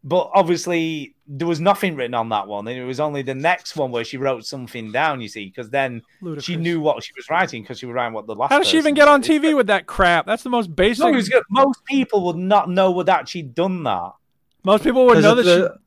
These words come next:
Speaker 2: Whatever.
Speaker 3: When I was
Speaker 1: Yeah.
Speaker 3: in, uh, when I was in Stratford upon Avon, uh, I think it was twenty nineteen, I think, uh, there was a guy doing tr-, he was only a young chap, and he was doing tricks and stuff, and he used my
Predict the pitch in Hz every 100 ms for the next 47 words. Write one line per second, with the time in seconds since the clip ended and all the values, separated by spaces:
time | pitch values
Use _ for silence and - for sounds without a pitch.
0 | _ 156 139 127 131 127 _ _ _ _
1 | _ _ - 175 185 175 165 160 151 139
2 | 135 139 _ 160 151 156 139 123 - 160
3 | - 139 127 127 123 123 123 110 107 -
4 | _ - 135 123 123 123 110 - - 143
5 | 120 110 - 123 113 107 107 127 110 110
6 | 113 120 _ _ _ 131 120 113 113 113
7 | 113 - _ _ _ - 135 117 117 131
8 | 127 131 117 180 165 175 165 147 147 143
9 | - 117 120 - 120 117 113 123 117 113
10 | 123 117 - 113 - 117 113 _ _ _
11 | _ _ 120 117 123 143 147 123 - 123
12 | 127